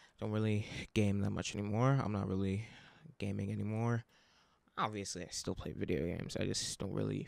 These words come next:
fucking, what's it called? What's the word I'm looking for? Um, I'm not really a gaming YouTuber anymore. I'm not really a YouTuber anymore up until now.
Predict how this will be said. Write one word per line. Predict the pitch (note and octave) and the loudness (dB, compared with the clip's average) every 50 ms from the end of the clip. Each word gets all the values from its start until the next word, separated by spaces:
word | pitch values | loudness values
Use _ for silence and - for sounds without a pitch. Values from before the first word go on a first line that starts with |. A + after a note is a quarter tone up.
| - - | -6 -10
fucking, | - - - G2+ G2 G2 G#2 A2 - - _ - - - - - - - - - _ - | -10 -8 -6 -6 -6 -6 -8 -10 -12 -18 _ -20 -20 -20 -20 -20 -20 -20 -20 -20 _ -10
what's | - - - - | -8 -6 -6 -6
it | - | -2
called? | - F#2+ G2 G2 G#2 G#2 - - - - | 0 2 2 2 2 0 -2 -6 -6 -2
What's | - B2 - | -2 -2 -2
the | - | -2
word | G2 G#2 G#2 G2+ G2 | 0 0 0 0 0
I'm | G2 G#2 | 0 -2
looking | G2 - G2+ G2 | -4 -4 -4 -8
for? | - - G#2 G#2 G#2 G#2 G#2 - - - - - - - - | -4 -2 0 0 0 0 -2 -4 -8 -12 -12 -14 -14 -8 -4
Um, | G#2+ A2 G#2+ G#2 G2+ - | -4 -2 -2 -2 -2 -2
I'm | - A2 | -4 -4
not | G#2+ - - | -4 -4 -4
really | - - G2+ G#2 G2+ G2+ G2+ - - - - - - - | -4 -2 -2 0 0 0 -2 -4 -8 -18 -18 -18 -14 -10
a | G2 | -6
gaming | G2 - G2+ G2 G2 G2 | 2 2 4 4 4 2
YouTuber | G2 G2 - - G#2+ G2 F#2+ F#2+ F#2+ F#2+ G2 A2 - - - - - _ - | 0 0 0 2 2 2 4 2 2 0 -2 -4 -8 -16 -20 -20 -16 _ -2
anymore. | - G#2 G#2 G2+ G2+ G2 G2+ G2 F2 F2 | 0 0 2 2 2 2 2 2 2 2
I'm | - - | 0 0
not | - G#2+ G#2 | 0 2 2
really | G2 G2 G2 G2+ G2+ | 4 4 4 4 2
a | G2 | 0
YouTuber | - - G#2 | -2 -2 0
anymore | F#2+ F#2 F#2+ F#2+ G2+ A#2 A#2+ A2+ G2+ F#2+ - - - - - - - - - - - - | 0 2 2 2 2 4 4 4 4 2 -2 -6 -20 -20 -20 -20 -20 -20 -14 -12 -4 -2
up | - - | 0 0
until | G2+ F#2+ - - G#2 | 0 0 2 4 6
now. | A2 B2 C3 B2 F#2+ - | 8 10 10 10 8 6